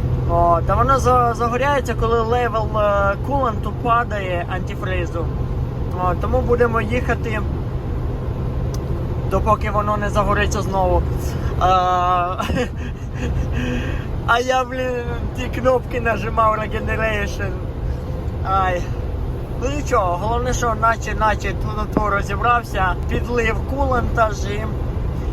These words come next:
пробую їхати. Триста миль до бази.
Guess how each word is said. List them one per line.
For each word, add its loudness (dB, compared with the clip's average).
пробую 2
їхати. 0
Триста 2
миль 0
до 4
бази. 2